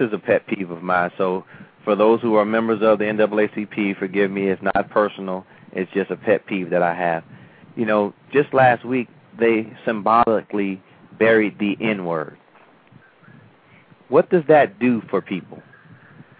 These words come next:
You know, wh-, how does that actually help us to, you know, to move forward? Because I guarantee you, the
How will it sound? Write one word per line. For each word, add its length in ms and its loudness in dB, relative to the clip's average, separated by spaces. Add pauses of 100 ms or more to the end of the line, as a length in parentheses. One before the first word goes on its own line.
(400)
You 100 -4
know, 180 0
wh-, 180 -2
how 200 2
does 180 0
that 320 4
actually 560 -2 (140)
help 280 0
us 220 0 (680)
to, 300 -2 (380)
you 140 -2
know, 260 -2 (220)
to 100 0
move 280 0 (100)
forward? 360 2 (480)
Because 420 4
I 100 6
guarantee 800 0
you, 240 -4 (1000)
the 80 4